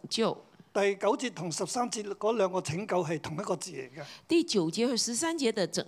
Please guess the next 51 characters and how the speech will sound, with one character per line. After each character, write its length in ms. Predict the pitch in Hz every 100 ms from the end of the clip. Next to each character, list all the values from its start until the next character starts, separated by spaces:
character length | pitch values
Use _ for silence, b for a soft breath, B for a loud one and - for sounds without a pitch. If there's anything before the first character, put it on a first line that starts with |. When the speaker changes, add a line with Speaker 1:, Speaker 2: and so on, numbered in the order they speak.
| -
Speaker 1:
救 260 | 247 190 -
是 200 | - 127
同 280 | - 151 190
一 20 |
個 100 | 254
字。 260 | - 254 - B B B B B B _ 220
Speaker 2:
嗯， 560 | 175 160 156 151 147
就 100 | 208 165
係 220 | 139 160 156
rescue 540 | 254 254 - - - 151
噉 120 | 180
嘅 100 | 170
意 100 | 160
思， 160 | 180
或 140 | 196 160
者 100 | 196
deliverance。 960 | 196 196 185 247 196 165 127 127 - - B 196
Speaker 1:
意 220 | - 285 320
思 180 | 277
就 160 | 240 254
是 160 | 202 190
rescue 600 | 254 - - 220 165 104
或 200 | - 190
者 100 | 160
deliverance。 800 | - 170 170 233 226 151 139 -
Speaker 2:
或 60 | -
者 240 | 170 190
係 20 |
salvation 680 | 175 - 180 180 254 208 165 - -
都 160 | 202
可 200 | 131 160
以 120 | 170
嘅。 20 | 151
Speaker 1:
或 120 | 277
者 160 | 190 160
是 340 | - 247 202
翻 200 | - 262
譯 160 | 254 240
成 140 | 160
salvation 640 | 160 151 151 208 277 254 -
都 80 | -
可 280 | - - -
以。 220 | 190 - _ _
Speaker 2:
噉 80 | - 302
呢 260 | 339 330 320 247
兩， 280 | 185 214 262
呢 80 |
一 80 | 311
個 140 | 302 233
字 240 | - 190 160 165 196
呢， 160 | 240